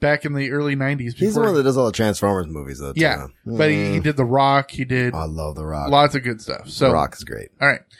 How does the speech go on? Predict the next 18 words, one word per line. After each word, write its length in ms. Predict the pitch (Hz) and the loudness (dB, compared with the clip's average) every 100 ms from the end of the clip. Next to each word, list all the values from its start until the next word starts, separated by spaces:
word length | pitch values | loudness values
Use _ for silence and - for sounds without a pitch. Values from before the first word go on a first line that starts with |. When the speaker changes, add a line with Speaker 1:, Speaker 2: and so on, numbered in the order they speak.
| - - _ _ | -20 -20 _ _
Speaker 1:
Um, 360 | 151 151 147 | 4 4 0
Fast 380 | 123 156 208 226 185 | 0 2 4 2 -2
Eight 240 | 214 190 | -2 -2
is 220 | 151 143 | 0 0
now 160 | 135 143 | 2 0
finishing 380 | 135 151 135 139 | 2 -2 0 -4
filming 360 | - 143 135 131 | 2 2 4 2
this 200 | 131 - | 0 0
week, 300 | 135 165 - | -2 -2 -4
and 280 | 143 135 135 | 0 2 2
the 140 | 131 | 0
trailer 440 | 127 - - 233 139 | 0 2 4 4 2
is 100 | 131 | 2
gonna 120 | 147 | 0
be 60 | 139 | -2
coming 240 | - 151 | -2 -2
in 80 | 160 | -4
December. 460 | 160 220 247 - | -4 -4 -4 -8